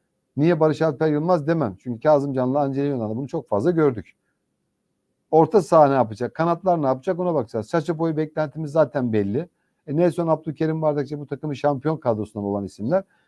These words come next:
Bir tek ne kalıyor geriye? Orta saha kalıyor. Orta sahayı da, e, herhalde büyük olasılıkla Mertens'i görürüz gibime geliyor. Orada çünkü,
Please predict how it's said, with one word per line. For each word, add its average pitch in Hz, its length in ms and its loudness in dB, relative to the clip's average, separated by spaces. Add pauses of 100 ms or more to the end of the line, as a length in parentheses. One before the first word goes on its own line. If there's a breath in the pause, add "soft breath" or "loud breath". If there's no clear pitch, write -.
(260)
Bir 202 80 -4
tek 180 180 4
ne 185 120 0
kalıyor 123 260 4
geriye? 139 200 4
Orta 165 240 2
saha 135 220 2
kalıyor. 147 340 0 (340)
Orta 151 280 2
sahayı 131 320 4
da, 175 260 2
e, 139 80 -6 (760)
herhalde 147 560 4
büyük 143 260 -6
olasılıkla 120 480 -4
Mertens'i 139 500 -4
görürüz 131 280 -2
gibime 127 240 -4
geliyor. 127 440 2 (140)
Orada 131 240 -4
çünkü, 131 420 -6